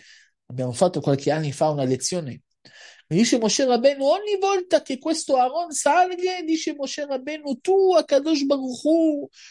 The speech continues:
ucciderà tutti i nemici e tutti i nemici avranno paura di te.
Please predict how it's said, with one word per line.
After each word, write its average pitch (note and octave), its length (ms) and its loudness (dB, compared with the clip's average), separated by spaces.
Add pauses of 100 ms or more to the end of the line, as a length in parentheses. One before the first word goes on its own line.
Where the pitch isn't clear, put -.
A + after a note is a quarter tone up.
(120)
ucciderà D4+ 760 0
tutti F#4 320 2
i D#4 40 4
nemici C#4 760 -2
e C4 160 -2
tutti F4 300 -2
i C#4+ 180 -2
nemici C#4 480 -2
avranno B3+ 400 2
paura C#4 480 4
di A#3+ 200 -2
te. G#3+ 580 0